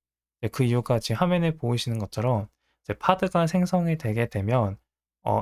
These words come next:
이 토큰이 자동으로 이제 마운트가 됩니다. 그 마운트는 이제 쿠버네티스 볼륨으로 마운트가 되고요. 파드가, 어, 쿠버네티스 작업이 필요할 때, 어, 인증 파라미터로 토큰을 자동으로 같이 포함해서 존-, 어,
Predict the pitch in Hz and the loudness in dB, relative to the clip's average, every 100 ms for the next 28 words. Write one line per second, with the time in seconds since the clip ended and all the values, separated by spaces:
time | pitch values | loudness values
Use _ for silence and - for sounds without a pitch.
0 | - 110 208 214 - 165 147 - 113 147 | -2 -2 0 0 0 2 2 0 0 2
1 | 151 143 135 120 107 107 98 101 120 127 | 2 2 2 2 0 0 2 2 0 0
2 | 107 98 101 - 98 - - 113 104 120 | -2 -2 -8 -12 -12 -12 -4 2 2 2
3 | 131 120 104 104 - 190 185 160 135 - | 0 0 0 -2 0 0 0 -2 -2 -4
4 | - 127 165 151 131 110 101 107 110 104 | 0 2 4 2 2 2 0 -2 -4 -4
5 | 98 - 107 123 107 _ _ _ _ _ | -6 -4 0 2 0 _ _ _ _ _
6 | _ _ 180 175 160 170 208 - _ _ | _ _ -4 0 0 2 0 -4 _ _
7 | _ _ - 117 - 185 185 165 - 147 | _ _ -8 -4 0 0 0 -4 0 0
8 | - - _ _ _ _ - 113 123 123 | 0 -6 _ _ _ _ -2 2 2 2
9 | 117 - 170 165 - - 151 214 - _ | 0 2 2 2 2 0 0 0 -2 _
10 | _ _ _ - - 120 160 160 180 175 | _ _ _ -6 0 2 2 2 2 2
11 | 160 127 120 156 - - 156 143 - 107 | 2 0 0 0 -4 -2 2 2 0 0
12 | 110 107 110 143 - 107 - 104 107 _ | 2 2 0 -2 -4 -8 -4 -4 -4 _
13 | 175 175 160 117 113 170 - _ - 104 | 0 2 2 2 2 0 -2 _ -2 0
14 | 117 - 104 101 104 | 0 -2 -2 -2 -4